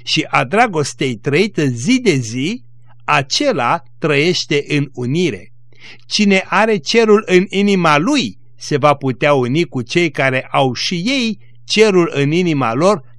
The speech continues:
chiar acum aici pe pământ. La versetul treizeci și șapte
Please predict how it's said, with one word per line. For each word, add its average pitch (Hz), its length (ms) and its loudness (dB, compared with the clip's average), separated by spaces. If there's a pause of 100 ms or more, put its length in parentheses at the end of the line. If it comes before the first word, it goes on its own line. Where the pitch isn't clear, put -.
(140)
chiar 262 440 2
acum 208 580 0
aici 143 540 -2
pe 143 140 -2
pământ. 107 500 -8 (1500)
La 190 160 2
versetul 208 520 -2
treizeci 190 420 0
și - 140 -4
șapte 131 600 -6